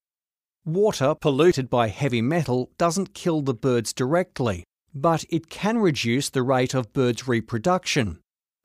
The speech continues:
because birds that drink such toxic water lay fragile eggs with thinner shells, and these eggs are easily broken. Inspired by the finding of the research, a dedicated team of nature conservation volunteers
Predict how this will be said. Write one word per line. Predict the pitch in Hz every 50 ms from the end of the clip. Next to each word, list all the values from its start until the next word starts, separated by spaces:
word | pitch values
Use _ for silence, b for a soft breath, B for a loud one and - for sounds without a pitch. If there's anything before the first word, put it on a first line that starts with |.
| _
because | - 151 147 - - 147 143 139 127 -
birds | - 160 160 175 202 214 - -
that | - 175 151 - -
drink | - 135 131 127 -
such | - - 160 135 - - - -
toxic | - - 160 147 - - - 123 - - 127
water | 139 170 202 214 - - 113 104 95 95 - _ _ _ _ -
lay | 139 143 139 135 139 139
fragile | - - - - 190 170 151 139 123 139 120 117 117 135 180
eggs | 202 160 110 90 - - - -
with | 143 143 139 - - -
thinner | - - 180 143 117 110
shells, | 101 - - - 214 202 151 107 85 82 - - - - _ _ _ -
and | 139 131 131 127 - -
these | 127 135 175 208 214 156 -
eggs | 156 147 143 143 131 - - - -
are | 143 139 131 - -
easily | 160 156 156 139 120 131 123 117 117
broken. | 104 123 123 117 117 113 - 113 101 82 78 73 - _ _ _ _ _ _ _
Inspired | - 170 165 156 - - - - 208 202 185 139 120 127 151 135
by | - 131 120 117 110
the | 120 117 101
finding | - - 151 143 143 143 135 127 120 117
of | 117 110 95
the | 110 101
research, | 104 135 170 190 196 - - - 127 113 113 113 - - - - _ _ _ -
a | - 143 143 139 127 - -
dedicated | 160 170 180 214 208 - - 175 175 160 156 131 -
team | - - - 190 185 156 123 117
of | 110 101 -
nature | 127 131 143 170 160 - - 185 180
conservation | - - - 151 143 123 - 139 110 127 123 123 - - 131 120 107
volunteers | 123 120 113 110 107 104 - - 185 220 196 139 107 98 95 - -